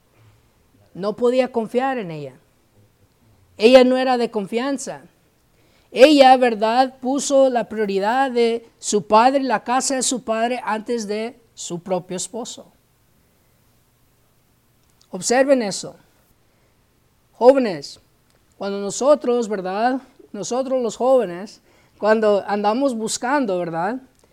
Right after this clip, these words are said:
aprendamos a no cometer el error de Sansón. El error de Sansón no fue que él miró a una mujer bella y le gustó.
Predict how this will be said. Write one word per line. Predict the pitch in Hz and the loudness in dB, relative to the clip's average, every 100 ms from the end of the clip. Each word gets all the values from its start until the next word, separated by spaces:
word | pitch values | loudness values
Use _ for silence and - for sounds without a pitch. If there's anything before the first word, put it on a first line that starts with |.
| _ _ _ _ _ | _ _ _ _ _
aprendamos | 202 - 220 196 202 254 285 277 | -2 0 0 4 6 6 4 2
a | 240 | 2
no | 214 208 240 240 | 0 0 -2 -2
cometer | 262 240 214 214 220 | -4 -4 -4 -4 -4
el | 226 | -2
error | 196 190 202 | -2 -4 -6
de | 202 | -6
Sansón. | - 180 160 - 180 156 143 _ _ _ _ _ _ _ | -8 -8 -10 -10 -12 -12 -18 _ _ _ _ _ _ _
El | - 180 | -6 -2
error | 185 240 | 2 2
de | 277 294 | 2 2
Sansón | 294 269 285 285 254 | 0 -2 -2 -2 -2
no | 254 | -4
fue | - 240 254 254 | 0 0 0 -2
que | 233 208 226 | -2 0 0
él | 247 | -2
miró | 226 220 226 214 | -4 -4 0 2
a | 220 | 2
una | 220 226 | 0 -4
mujer | 202 180 220 180 | -8 -8 -8 -6
bella | 170 208 226 247 247 | -4 -2 -2 -2 -4
y | 208 | -4
le | 190 170 | -4 -4
gustó. | 160 147 - 233 196 | -8 -12 -6 -4 -4